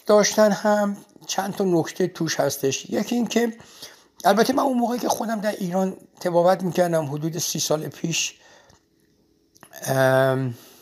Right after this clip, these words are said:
ما مد نبود این کارو، مادران نمی‌اومدن پیش ما،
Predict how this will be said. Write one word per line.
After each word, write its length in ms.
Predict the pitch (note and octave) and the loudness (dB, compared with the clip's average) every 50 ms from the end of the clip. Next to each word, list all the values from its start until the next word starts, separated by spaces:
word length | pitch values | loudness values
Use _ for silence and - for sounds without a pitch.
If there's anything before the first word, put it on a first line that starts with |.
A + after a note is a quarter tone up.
| _ _ _ _ _ - - - - - _ _ _ _ _ _ _ - | _ _ _ _ _ -12 -12 -12 -18 -20 _ _ _ _ _ _ _ -8
ما 180 | F3+ F#3 G#3 | 0 2 2
مد 340 | G#3+ G#3 G#3+ A3 A3 G3+ G3 | 4 6 6 6 6 6 6
نبود 300 | G3 G3 F#3+ F3+ E3 D#3 | 6 6 6 4 2 0
این 80 | F3+ E3 | -2 -4
کارو، 280 | - F#3+ F3+ F3 F3+ E3+ - - | -2 0 0 0 -2 -4 -8 -12
مادران 580 | D#3+ D#3+ D#3+ E3 E3 D#3 E3 E3 E3+ F#3 F#3+ | -12 -4 -2 -2 0 2 2 2 2 2 0
نمی‌اومدن 380 | G3 G3 F#3+ F3+ E3+ D#3 C#3+ D3 | 0 0 0 0 0 0 -2 -2
پیش 200 | - D#3 D3 - | -6 -6 -8 -6
ما، 340 | D3+ D3+ D3 C#3+ D3 C#3+ | -4 -4 -2 -2 -4 -4